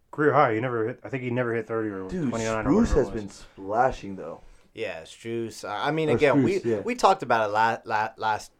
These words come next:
Speaker 3: last week when we were talking about the po-, when we were talking about the series, man. Hey, they, they, they're out for blood. They're getting it black in, back in blood.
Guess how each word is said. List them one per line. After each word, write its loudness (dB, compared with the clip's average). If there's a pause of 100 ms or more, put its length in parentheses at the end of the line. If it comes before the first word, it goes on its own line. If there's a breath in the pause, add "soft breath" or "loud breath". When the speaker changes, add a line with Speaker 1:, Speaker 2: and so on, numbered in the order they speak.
(300)
Speaker 3:
last -6
week -16
when -10
we -10
were -12
talking -4
about -10
the -20
po-, -4
when -6
we -4
were -4
talking -4
about -8
the -10
series, -6
man. -10 (800 soft breath)
Hey, 0
they, 2
they, 2 (420)
they're 0
out 6
for -4
blood. 2 (160)
They're -4
getting 4
it 0
black 6
in, 0
back 4
in -4
blood. 2